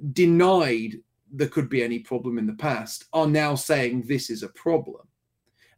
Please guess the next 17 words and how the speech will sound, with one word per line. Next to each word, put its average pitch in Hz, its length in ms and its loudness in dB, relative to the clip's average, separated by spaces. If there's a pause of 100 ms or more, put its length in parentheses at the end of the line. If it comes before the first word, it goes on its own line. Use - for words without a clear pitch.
And 180 300 2
Trump 214 480 2
and 170 180 0
Brexit 147 500 -2
are 123 60 -6
manifestations 131 1700 -6 (360)
of 147 480 0 (520)
the 170 280 2
increase 170 600 2
in 139 100 -2
immigration, 127 640 -4
the 120 180 -6
increase 156 540 0
in 135 100 -2
degeneracy, 120 760 -4
the 120 240 -8
increase 156 840 0